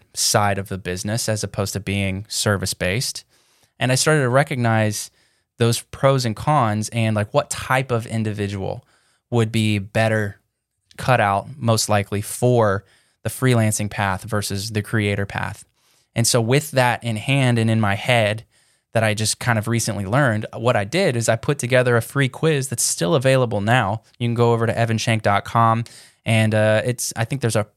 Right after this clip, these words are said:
product and freebies tab that you can click into, and it's in there. It's called the Creator Freelancer Quiz. <laughs> I know, very clever. Uh, but I put together this quiz, and it was essentially a lead magnet that would help others who might struggle with that same type of one-person business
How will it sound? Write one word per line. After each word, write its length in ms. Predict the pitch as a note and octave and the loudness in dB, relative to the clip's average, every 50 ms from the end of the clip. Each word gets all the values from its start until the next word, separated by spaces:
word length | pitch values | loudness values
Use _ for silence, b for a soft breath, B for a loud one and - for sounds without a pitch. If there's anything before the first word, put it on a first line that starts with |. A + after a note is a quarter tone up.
| _ | _
product 420 | - - A#2 A#2+ A#2+ A#2 A#2 - - | 0 2 2 4 2 2 0 -4 -8
and 180 | - G#2 G#2 | -8 -6 -6
freebies 640 | - - - A2+ A2 A2 A2+ A2 A2 A2 G#2+ - - - - | -6 -4 -4 -2 -2 0 0 0 0 0 -2 -4 -6 -10 -6
tab 480 | - - A2+ G#2+ G#2+ G#2+ A2 A#2 - - | -2 0 0 2 0 0 -2 -6 -8 -8
that 100 | G#2+ E2+ | -8 -6
you 100 | G#2 G#2+ | -6 -6
can 120 | - G#2 | -6 -6
click 240 | - - A2 - - | -4 -4 -2 0 0
into, 480 | A2 G#2+ G2+ - - A2 G#2+ G#2+ A2 G#2 b b b b b b b | 0 0 0 0 0 0 2 0 0 -4 b b b b b b b
and 100 | b B2 | b 2
it's 160 | B2 A#2 - B2 | 2 4 4 2
in 140 | A2+ G#2+ | 2 2
there. 220 | G2+ G2 G2 F#2+ G2+ | 2 2 0 -2 -2
It's 140 | G2+ G2 - | -4 -4 0
called 180 | - A#2 G#2+ | 0 0 0
the 60 | A#2+ | 0
Creator 360 | - - - A2 G#2+ G#2+ G#2+ G#2 | -2 -2 0 0 2 2 0 -2
Freelancer 520 | - - A2+ A2+ G#2 G#2 G#2+ - - G#2+ | -2 0 0 0 0 0 -2 -2 -4 -6
Quiz. 400 | - - A#2 G#2+ B2 A#2 - - | -4 -2 0 0 0 0 0 -2
<laughs> 0 | |
I 80 | A#2 G2+ | -2 0
know, 140 | G2+ G2+ F#2+ | 0 0 0
very 260 | G#2 G#2 G2+ F#2+ F#2+ | 0 0 0 0 0
clever. 420 | - - - G2+ G2 G2 G2+ A2 - B B B B B B B | -2 0 0 0 0 0 0 -2 -4 B B B B B B B
Uh, 100 | B A#2 | B 2
but 120 | A2+ B2 | 2 4
I 80 | A#2 A#2 | 4 2
put 220 | A#2 - D3+ D3+ | 2 0 -2 -2
together 340 | - C#3+ C3+ C3+ C3+ B2+ B2 | 0 2 2 4 4 4 2
this 160 | A#2 A2+ G#2+ | 0 0 -2
quiz, 460 | - - - D3+ D3+ C3+ B2 B2 A#2 - | -4 -2 -2 0 2 2 2 0 0 -2
and 160 | A#2+ A#2+ B2 | 0 0 0
it 40 | B2 | 0
was 180 | B2 A#2+ A#2 - - - - | -2 -4 -6 -8 -12 -8 -6
essentially 480 | B2+ - - D3+ F3 - - E3+ C#3+ | -4 -2 0 0 0 0 0 0 0
a 60 | A#2 A2 | 2 2
lead 260 | A2+ A#2+ C#3 E3+ D3+ | 0 0 0 0 0
magnet 440 | B2 G#2 G2+ G2+ G#2+ A2 G#2 G2 G2 | 0 0 0 0 0 0 -2 -2 -2
that 140 | A2+ F2 | -2 -2
would 120 | G#2 A#2 F#2 | -2 -2 0
help 280 | - A#2+ A2+ A2+ - - b b b b b b b | 2 2 2 2 0 -6 b b b b b b b
others 420 | A#2+ C3+ D#3+ D#3 B2 A2+ G#2+ - | 0 2 2 2 0 0 0 0
who 100 | - B2+ | 0 0
might 220 | A#2+ A2+ A2 A2 | 2 2 0 0
struggle 360 | - - - - B2 B2 B2 A#2+ | -2 -4 0 0 0 0 0 0
with 140 | B2 A#2+ | 0 0
that 200 | - A#2+ A#2+ A#2+ | 2 0 0 0
same 400 | - - - - A2+ B2 C3+ C#3 | 0 -2 -2 -2 -2 -2 -2 -2
type 320 | B2+ - B2+ A#2+ B2+ B2 B2 | -2 0 0 0 0 0 0
of 180 | A#2 A2+ A2+ | -2 -2 -2
one-person 680 | G#2+ G#2+ G#2+ A2+ A#2 - - A2+ A2+ - - A#2 A2 G#2 | 0 0 0 0 0 0 -2 -2 -2 -2 -2 -4 -2 -2
business 560 | A2 A#2+ B2 C3 C3+ B2+ A#2+ - - - | -2 -2 0 2 2 2 2 0 -2 -6